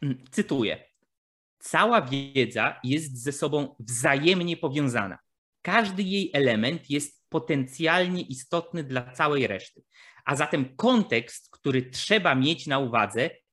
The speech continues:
nie jest zwykłym fragmentem lub elementem składowym naszej wiedzy, nieważny jak obszernym, lecz jest", i tutaj uwaga, "wszystkim tym,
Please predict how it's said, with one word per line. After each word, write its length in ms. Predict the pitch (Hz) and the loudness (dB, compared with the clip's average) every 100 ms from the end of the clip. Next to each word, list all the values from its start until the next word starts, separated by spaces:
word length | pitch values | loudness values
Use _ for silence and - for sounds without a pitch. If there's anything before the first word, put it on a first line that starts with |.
| _ | _
nie 300 | 117 135 196 247 | 2 4 4 4
jest 340 | 226 160 123 | 0 -4 -10
zwykłym 440 | 123 185 - 185 170 | 0 0 2 0 0
fragmentem 760 | - 143 139 139 113 120 139 - _ | -2 0 4 2 2 -2 -4 -8 _
lub 160 | 131 131 | -4 -2
elementem 520 | 156 143 139 185 185 151 | 2 4 4 2 0 -6
składowym 520 | - 135 139 147 139 | 0 2 2 2 0
naszej 300 | 131 135 113 | 0 -2 -4
wiedzy, 420 | 120 113 107 110 - _ - | 0 0 0 -6 -6 _ 0
nieważny 440 | 127 135 170 160 | 2 4 2 0
jak 160 | 139 139 | -2 -2
obszernym, 640 | 127 - 113 101 104 165 185 _ _ - | -8 2 2 2 -4 -6 -8 _ _ -4
lecz 340 | 131 160 160 165 | 2 2 2 2
jest", 460 | 175 214 - _ _ _ _ _ _ _ _ _ _ | 4 4 0 _ _ _ _ _ _ _ _ _ _
i 40 | _ | _
tutaj 300 | 117 113 107 | -4 -4 -2
uwaga, 420 | 117 131 180 - - _ _ _ _ | -2 0 -2 -4 -20 _ _ _ _
"wszystkim 960 | - - 240 262 262 - - 247 240 - | -8 -2 2 2 0 -10 -2 2 2 2
tym, 420 | - 156 185 262 | 6 6 6 -2